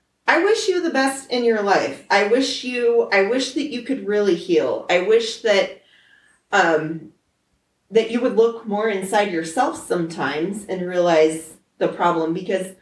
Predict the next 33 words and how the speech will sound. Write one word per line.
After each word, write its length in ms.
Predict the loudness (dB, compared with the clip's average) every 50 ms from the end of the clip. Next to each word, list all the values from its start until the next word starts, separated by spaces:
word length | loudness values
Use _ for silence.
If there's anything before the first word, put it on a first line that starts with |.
| _ _ _ _ 0
I 240 | 2 2 2 0 0
do 220 | -2 -2 -2 0
that 340 | -2 -2 -2 -2 -4 -6 -6
when 180 | -6 -4 -2 0
I 460 | 2 4 4 4 2 2 -6 -10 -10 -10
know 440 | -6 -2 0 0 2 2 0 0 -2
that, 260 | -2 -2 -2 -2 -2
like, 400 | 0 2 2 2 0 -4 -16 -20 _ _ _ _ _ _ _ _ _ _ _ _ _ _ _ _ _ _ _ _ _ _ _ _ _ _ _ _ _ _ 2
I 200 | 2 2 4 4
know 260 | 2 2 0 0 0
that 120 | -2 0
I 140 | 0 0 0
am 160 | -2 -2 -2
not 200 | 0 0 2 2 2
a 60 | -2
perfect 460 | -2 -6 -6 -4 -4 -6 -6 -6 -8
person. 520 | -6 -6 -6 -4 -4 -4 -4 -4 -4 -8 -6 -2
I 140 | 0 2 4
wish 360 | 4 4 4 4 2 -4 -4
that 220 | -2 -2 0 0
you 200 | -2 -4 -4 -2
knew 200 | 0 0 0 0 2
that 200 | 2 0 0 0
you 160 | -2 -4 0
were 160 | 2 2 2
not 240 | 2 2 2 0 -2
a 60 | -4
perfect 460 | -4 -6 -6 -6 -4 -6 -8 -8 -8
person, 440 | -6 -6 -6 -4 -4 -4 -6 -4 -4 -2
that 200 | -4 -4 -4 -2
you 100 | -2 0
make 320 | 2 2 2 2 0 -2
mistakes 840 | -4 -4 -4 -4 -2 0 2 2 0 -2 -6 -10 -16 -16 -16 -18